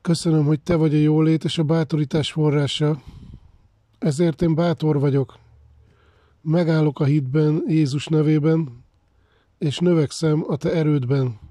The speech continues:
Azért én bátorságos vagyok, és a kezeimet le nem eresztem,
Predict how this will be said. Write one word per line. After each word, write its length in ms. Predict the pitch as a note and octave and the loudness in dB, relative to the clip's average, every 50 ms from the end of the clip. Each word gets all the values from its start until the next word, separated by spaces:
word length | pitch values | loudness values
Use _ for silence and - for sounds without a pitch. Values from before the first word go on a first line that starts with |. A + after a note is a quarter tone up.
| - _ _ _ _ _ _ _ _ _ _ _ _ _ _ _ _ _ _ _ _ _ _ _ _ _ _ _ _ _ _ _ _ _ _ _ _ _ _ _ _ _ _ _ _ _ - - - - - | -20 _ _ _ _ _ _ _ _ _ _ _ _ _ _ _ _ _ _ _ _ _ _ _ _ _ _ _ _ _ _ _ _ _ _ _ _ _ _ _ _ _ _ _ _ _ -20 -20 -20 -12 -6
Azért 420 | - E3+ D#3+ E3 F3+ F3 E3+ - | -4 -2 0 2 0 0 0 0
én 140 | - F3+ E3+ | 0 0 2
bátorságos 760 | D#3+ F#3 F#3 F3 - E3 D#3 - - E3+ D#3+ D3+ C#3+ D#3 - - | 2 2 0 0 0 0 -2 -2 0 -2 -2 0 0 -2 -4 -2
vagyok, 420 | D#3 D#3 D3 D3+ D#3 D#3 - - - B2 - _ _ - _ _ _ _ _ _ _ _ _ _ _ _ _ _ _ _ | -2 -2 0 0 0 -2 -4 -8 -20 -20 -20 _ _ -20 _ _ _ _ _ _ _ _ _ _ _ _ _ _ _ _
és 120 | - - | -10 -8
a 60 | E3 | -6
kezeimet 600 | - - F3 D#3 C3+ E3 E3 D#3+ D#3+ E3 E3 - | -4 -2 0 0 2 2 2 2 2 2 0 0
le 120 | - E3 E3+ | 0 0 0
nem 180 | E3 E3 D#3+ | 2 2 2
eresztem, 640 | E3+ D#3+ D3+ C#3+ C3 - - E3 C#3+ C3+ B2+ G#2+ | 2 2 0 -2 -4 -4 -4 -2 -2 -2 -2 -6